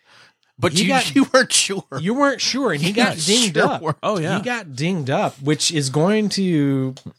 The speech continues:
Speaker 2: I mean, that's going to continually play a role. I mean, we're about to go off to a war here, and you've got a hand that's been run through by a spike, and you got jacked in the leg.
Speaker 1: It didn't hit any nerves. He's fine.
Speaker 2: No, he's
Speaker 1: He
Speaker 2: fine.
Speaker 1: can still squeeze the trigger.
Speaker 2: That's fine.
Speaker 3: Yeah.
Speaker 2: That's right.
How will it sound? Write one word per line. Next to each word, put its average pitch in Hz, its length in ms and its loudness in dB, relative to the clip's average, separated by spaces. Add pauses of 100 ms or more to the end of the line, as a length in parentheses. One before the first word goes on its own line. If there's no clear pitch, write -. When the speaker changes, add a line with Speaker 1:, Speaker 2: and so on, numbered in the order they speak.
(540)
Speaker 2:
I 151 80 0
mean, 143 160 2
that's 151 200 2
going 175 280 0
to 147 100 2
continually 143 540 -2
play 127 220 0
a 120 80 0
role. 131 540 2 (300)
I - 40 -6
mean, 131 200 0
we're 170 80 2
about 240 220 2
to 151 40 -6
go 135 140 2
off 113 200 4
to 113 80 -2
a 101 40 -2
war 110 680 2 (280)
here, 123 340 4
and 113 140 0
you've 180 140 2
got 170 160 4
a 110 80 -2
hand 127 500 2
that's 104 100 -6
been 110 200 -2
run 113 300 0
through 123 280 0
by 104 220 -2
a 98 40 -4
spike, 127 480 0
and 107 100 -6
you 113 80 -4
got 127 180 -2 (600)
jacked 131 400 2
in 117 100 -4
the 107 80 -8
leg. 113 220 -4
Speaker 1:
It 160 120 2
didn't 156 180 6
hit 143 140 6
any 110 200 0
nerves. 95 280 -6
He's 98 120 -10
fine. - 160 -14
Speaker 2:
No, 110 180 -2
he's 101 160 -8
Speaker 1:
He 95 100 -8
Speaker 2:
fine. 147 80 4
Speaker 1:
can 139 140 2
still 113 200 -2
squeeze 98 300 -6
the 87 60 -16
trigger. - 200 -14
Speaker 2:
That's 98 140 -14
fine. - 180 -20
Speaker 3:
Yeah. 104 140 -6
Speaker 2:
That's - 180 -14
right. - 100 -20